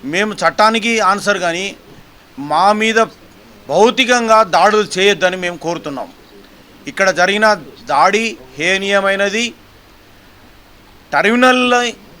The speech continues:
ఇల్ ఉన్న పేషెంట్, క్యాన్సర్తో ఉన్న పేషెంట్, క్యాన్సర్ సర్వీక్స్తో ఉన్న పేషెంట్ టెర్మినల్ ఇల్ కండిషన్లో ఉంది, కొలాప్సింగ్ స్టేజ్లో ఉన్నది. హిమోగ్రామ్ only త్రీ గ్రామ్స్ హె-, హిమోగ్లోబినే ఉంది.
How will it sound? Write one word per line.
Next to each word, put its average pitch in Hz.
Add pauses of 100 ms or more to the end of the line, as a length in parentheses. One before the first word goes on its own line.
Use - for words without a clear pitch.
ఇల్ 247 (200)
ఉన్న 202
పేషెంట్, 208 (840)
క్యాన్సర్తో 208
ఉన్న 196
పేషెంట్, 190
క్యాన్సర్ 175
సర్వీక్స్తో 175
ఉన్న 170
పేషెంట్ 196 (1000)
టెర్మినల్ 220 (100)
ఇల్ 233 (140)
కండిషన్లో 214
ఉంది, 202 (260)
కొలాప్సింగ్ 208
స్టేజ్లో 220
ఉన్నది. 208 (320)
హిమోగ్రామ్ 208 (520)
only 214
త్రీ 208
గ్రామ్స్ 214
హె-, 175 (140)
హిమోగ్లోబినే 196
ఉంది. 190